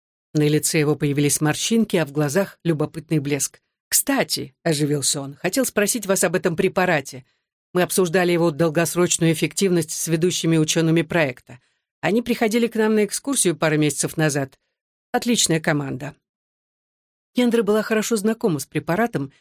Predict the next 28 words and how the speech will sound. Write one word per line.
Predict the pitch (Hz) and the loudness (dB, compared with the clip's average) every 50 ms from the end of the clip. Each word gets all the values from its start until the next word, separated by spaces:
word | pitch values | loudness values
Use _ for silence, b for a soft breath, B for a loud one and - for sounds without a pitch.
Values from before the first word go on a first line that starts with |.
| b b _ | b b _
ей | - 190 202 | -2 -2 0
приходилось | 202 196 - - 196 175 190 202 185 - - | 0 -2 -2 0 0 2 2 2 2 0 -2
вводить | 156 143 147 160 156 160 - - | -2 -2 0 0 0 0 -2 -2
его | 196 160 160 | 0 0 2
себе | - - 151 156 147 | 0 0 0 0 0
самой | - - 151 143 151 180 214 226 214 b b b b _ - | 2 0 0 2 2 2 2 0 -2 b b b b _ -14
и, | 147 | -6
кроме | 139 - 156 156 151 | -2 0 2 2 2
того, | 156 160 160 170 165 b b b _ - | 2 2 2 2 0 b b b _ -4
записывать | 147 165 156 156 170 151 - 160 156 - | -2 -2 0 0 0 0 0 -2 -2 -2
протоколы. | - 170 170 - 190 175 175 - 151 143 135 135 147 156 _ _ _ _ _ _ _ _ _ _ | -2 -2 0 0 -2 -2 -2 -4 -4 -4 -4 -6 -12 -16 _ _ _ _ _ _ _ _ _ _
Однако | 175 151 151 175 170 - 170 | -2 0 2 0 2 2 2
об | 160 147 147 | 0 0 0
учёных | 151 - 180 175 170 170 - | 0 2 2 2 2 2 2
из | 175 147 139 | 0 -2 0
данного | 156 156 151 147 147 151 | 0 0 2 2 2 0
проекта | 147 - 151 156 208 - - - 262 254 - _ _ _ _ _ _ _ _ | 0 0 0 0 0 -2 -2 -2 -4 -4 -4 _ _ _ _ _ _ _ _
она | 165 156 151 | -2 0 0
слышала | 139 - 175 214 - 247 214 185 | 0 0 0 0 0 0 -2 -2
впервые. | 156 - - 160 143 135 135 139 147 170 180 - _ _ _ _ _ _ _ _ _ _ _ _ _ _ _ _ _ | -2 -2 -2 -2 -2 -2 -2 -4 -4 -4 -6 -8 _ _ _ _ _ _ _ _ _ _ _ _ _ _ _ _ _
"Скажите", — | - - - - 302 311 247 196 156 - - - 131 135 - _ _ _ _ _ | -8 -4 0 2 2 2 2 0 -2 -2 -4 -6 -6 -8 -10 _ _ _ _ _
продолжил | - 135 139 143 147 143 135 143 135 | -2 0 0 2 0 0 2 0 0
Беккет, — | 135 151 135 - 156 - - _ _ _ | 0 -2 -4 -4 -8 -14 -16 _ _ _
"вам | - 190 175 156 | 0 0 0 0
знакомо | 127 151 170 156 - 302 311 285 247 | 0 0 -2 0 2 2 4 4 4
имя | 233 226 226 226 220 185 b b - | 4 4 4 2 0 -2 b b 0
Марианна | 180 180 175 175 170 180 208 220 220 226 | 2 2 4 4 4 2 2 2 2 0
Пинеда?" | 208 - 226 220 208 190 160 143 123 131 131 - | 0 0 0 2 2 2 2 0 -2 -6 -12 -16